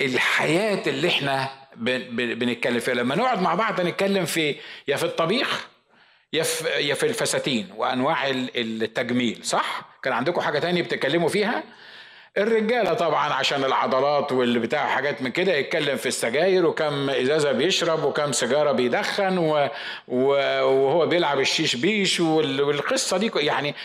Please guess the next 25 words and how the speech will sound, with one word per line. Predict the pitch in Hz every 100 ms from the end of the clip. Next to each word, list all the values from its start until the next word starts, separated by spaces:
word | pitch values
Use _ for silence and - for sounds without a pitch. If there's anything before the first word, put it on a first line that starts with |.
| -
كل | - 277 262
واحد | 233 208 190
فينا | 202 220 175
كان | 160 147
ليه، | 156 196 - - - -
يعني، | 127 120 123
شكل | - - - 170
معين | 147 135 151 135 123
أو | 135 143
طريقة | - 123 139 117 113 - - - -
معينة. | 104 107 107 110 92 - _ _ _ _ _ _ _ _ _ - - - - - _ _ _ _
لكن | 131 -
لما | 151 226 277
عرفنا | 226 247 254 196 170
يسوع | 160 208 208 143
المسيح، | 139 127 131 104 - - - - _ _ _ _ _ - - -
اكتشفنا | 139 - - 160 262 247 - 131 139 165 - - - -
إن | 151 156
حياتنا | 147 - 170 226 262 254 196 180
اللي | 160 160
قبل | 185 214 185
المسيح | 160 151 147 - 185 151 147
دي | 131 143 139
كانت | 160 175 165
ضايعة. | 233 202 107